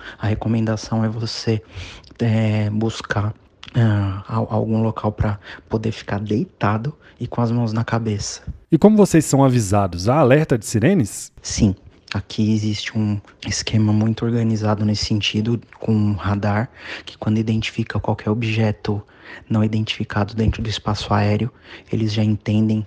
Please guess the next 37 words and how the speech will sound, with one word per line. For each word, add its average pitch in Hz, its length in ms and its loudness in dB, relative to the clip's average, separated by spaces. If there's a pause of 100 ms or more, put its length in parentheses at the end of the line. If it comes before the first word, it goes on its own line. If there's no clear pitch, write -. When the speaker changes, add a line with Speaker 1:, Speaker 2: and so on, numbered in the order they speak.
(300)
Speaker 1:
que - 80 -14
se - 140 -6
trata 98 320 -4
de 101 100 -8
um, 98 220 -6
de 101 80 -6
um 101 60 -2
foguete 120 560 -4
e 131 40 0
é 120 60 0
emitido 117 400 -2
um 120 40 2
alarme 113 360 0
que 127 240 -4
soa 117 340 -2
de 117 80 -2
acordo 123 320 -4
com - 80 -6
a 117 60 -2
região. 110 480 -2 (240)
É, 107 320 0
aqui 104 260 -2
em 156 100 4
Beersheba, 113 460 0
especificamente, 110 800 -2
como 117 200 0
é 123 40 2
uma 117 180 0
cidade 110 640 -4 (140)
relativamente 110 800 -2
grande 113 480 2
em 107 60 2
termos 110 340 0
de 104 300 -4 (280)
territoriais, 113 920 0 (760)
é, 107 360 2
a, 110 300 0